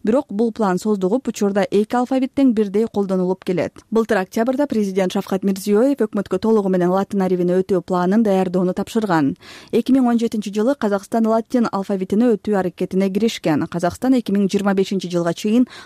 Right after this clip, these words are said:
латын арабине толук өтөөрү күтүлүүдө. Кыргызстанда латын алфавитине өтүү демилгесин окумуштуулар сунуштап келет, бирок жогорку деңгээлде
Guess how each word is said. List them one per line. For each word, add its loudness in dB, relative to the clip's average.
латын 2
арабине 0
толук 0
өтөөрү 0
күтүлүүдө. 0
Кыргызстанда 2
латын 0
алфавитине 0
өтүү -2
демилгесин 2
окумуштуулар -2
сунуштап -4
келет, 0
бирок 2
жогорку 0
деңгээлде 0